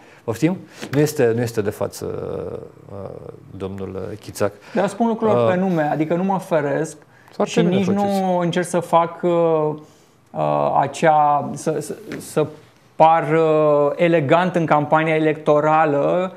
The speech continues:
Speaker 2: și să nu spun lucrurile, să-i pun pe alții să le spună în locul meu. Adică, de partea cealaltă, așa se procedează.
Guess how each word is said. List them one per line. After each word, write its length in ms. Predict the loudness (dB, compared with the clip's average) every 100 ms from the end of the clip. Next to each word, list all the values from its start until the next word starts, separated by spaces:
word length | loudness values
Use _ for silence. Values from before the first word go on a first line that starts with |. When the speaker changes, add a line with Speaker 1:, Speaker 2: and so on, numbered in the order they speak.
| -16 -20
Speaker 2:
și 140 | -6 -2
să 120 | 2
nu 120 | 2 2
spun 240 | 0 0
lucrurile, 300 | 2 0 0
să-i 120 | 0
pun 200 | 0 -2
pe 100 | 2
alții 320 | 2 2 -2
să 120 | -6 -4
le 120 | -4
spună 360 | -6 -6 -4
în 60 | -2
locul 280 | -4 -2 0
meu. 280 | 0 0 -2
Adică, 440 | -4 -2 -2 -2 -8 -8
de 80 | -4
partea 360 | 4 4 6 0
cealaltă, 840 | 2 2 2 -4 -2 0 0 2
așa 220 | 0 2
se 140 | -2 -2
procedează. 800 | -2 -2 0 0 0 -2 -6